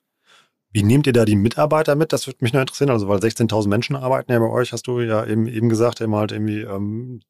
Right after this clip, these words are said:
die müssen das ja auch gut finden, weil im Zweifelsfall sitzen die ja vorne in der Bahn oder sind in einem anderen, ähm, Bereich eben halt, die mir damit beschäftigt und sind dann ja auch,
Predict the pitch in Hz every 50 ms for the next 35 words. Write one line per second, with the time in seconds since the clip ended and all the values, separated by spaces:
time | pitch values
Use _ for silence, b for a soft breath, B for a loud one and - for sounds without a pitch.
0 | - - 110 107 107 107 131 131 - 117 110 117 - - 113 101 - 104 120 -
1 | - - 113 107 101 - 113 107 104 95 92 92 90 95 101 104 - - 110 110
2 | - - 107 95 107 113 - - 117 110 104 107 113 110 101 - - 113 113 110
3 | 110 107 101 98 101 95 85 101 101 107 113 113 110 104 104 104 92 107 110 101
4 | 98 104 101 - 104 110 107 104 101 - B B B B B B B B B B
5 | 117 - 101 101 98 101 98 95 - - 92 95 104 113 117 117 104 104 107 110
6 | 104 104 104 101 104 104 - - 107 - 113 113 113 - 107 107 - - 107 101
7 | 101 - 104 87 101 113 113 117 107 104 107 101 101 98 110 113 101 101 107 -
8 | - -